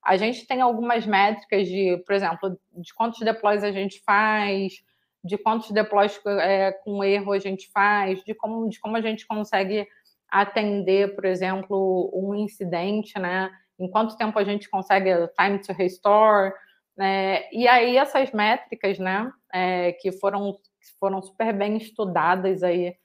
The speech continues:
nesse livro, né, elas fazem um paralelo de times que estão mais felizes, né, que, que trabalham com mais tranquilidade, et cetera. Não que seja uma regra, tá? Mas, assim, é um bom, é,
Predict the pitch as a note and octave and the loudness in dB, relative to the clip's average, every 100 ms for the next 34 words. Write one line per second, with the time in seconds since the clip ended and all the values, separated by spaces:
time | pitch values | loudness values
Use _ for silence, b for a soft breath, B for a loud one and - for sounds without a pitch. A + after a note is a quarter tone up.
0 | _ _ _ F3+ F#3+ F#3+ F#3+ F#3 G#3 A3 | _ _ _ -4 -4 -2 -4 0 0 0
1 | F#3+ F3 _ _ _ - G3 G3+ G3 A3 | -2 -4 _ _ _ -2 2 4 6 6
2 | A#3+ - A#3 A#3+ C4 C#4 C4 B3 B3+ C4 | 4 6 6 6 4 -2 2 6 8 8
3 | A#3+ A3+ C4 A3+ B3 - B3 B3+ C#4+ - | 6 4 4 0 -4 -6 -6 -4 -6 -12
4 | - B3 B3 - A#3+ A#3+ B3 - C4 B3 | -6 -6 -6 -4 -2 0 -2 0 0 0
5 | G#3 F3 E3+ F3+ F#3 F#3+ - G3+ F#3+ F3 | -2 -4 -6 -4 -4 -4 -6 -4 -2 -4
6 | - G3 G3 F#3+ F3+ F#3+ G3 - F#3+ F#3 | -4 -8 -2 2 4 2 -2 -6 -6 -6
7 | - F3+ E3+ E3+ E3+ E3+ G3 G#3 G3 F#3+ | -8 -10 -6 -6 -2 4 4 4 0 0
8 | E3+ F#3+ F3 b b _ A3 C4 C4+ C#4 | 0 0 -6 b b _ 2 2 4 4
9 | C4+ C4+ C#4 B3+ A3 F#3+ F3 F3 F#3+ F#3 | 4 2 0 2 2 2 -2 -2 -2 -4
10 | B B - G#3 A3+ A3+ A#3 - A3 A3+ | B B -2 0 0 0 -4 2 2 2
11 | A#3 A3 F3+ G#3 A#3 D4 D#4 D4+ - F#3 | -2 -2 4 4 4 -4 -10 -16 -8 -2
12 | F#3+ F#3+ F#3+ F#3 F3+ F3 | 0 0 0 -2 -2 -2